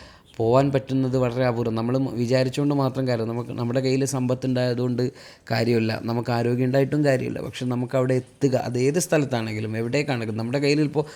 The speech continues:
വാഹനം ഉണ്ടാകും, ഫെസിലിറ്റി ഉണ്ടാകും, എല്ലാ സാഹചര്യവും ഉണ്ടാകും. പക്ഷേ നമ്മളവിടെ എത്തിക്കുക എന്ന് പറയുന്നത് ഒരു കല ആണെന്ന് വേണമെങ്കിൽ പറയാം.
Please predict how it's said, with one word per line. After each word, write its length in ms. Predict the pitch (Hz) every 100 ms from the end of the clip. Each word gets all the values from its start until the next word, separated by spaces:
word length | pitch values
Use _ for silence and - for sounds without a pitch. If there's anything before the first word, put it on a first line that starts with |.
| - -
വാഹനം 400 | 135 123 123 139
ഉണ്ടാകും, 400 | 135 120 117 123
ഫെസിലിറ്റി 500 | 123 117 131 123 131
ഉണ്ടാകും, 320 | 117 117 117
എല്ലാ 280 | 117 120 139
സാഹചര്യവും 640 | 143 123 123 123 131 127 117
ഉണ്ടാകും. 300 | 110 110 110
പക്ഷേ 240 | 127 120 - - - - 135
നമ്മളവിടെ 460 | 143 175 151 151
എത്തിക്കുക 500 | 139 - 147 139 143 151
എന്ന് 140 | 151
പറയുന്നത് 440 | 135 123 123 120 117
ഒരു 140 | 113 - 113
കല 140 | 117
ആണെന്ന് 400 | 127 123 120 120
വേണമെങ്കിൽ 280 | 110 110 110
പറയാം. 320 | 110 110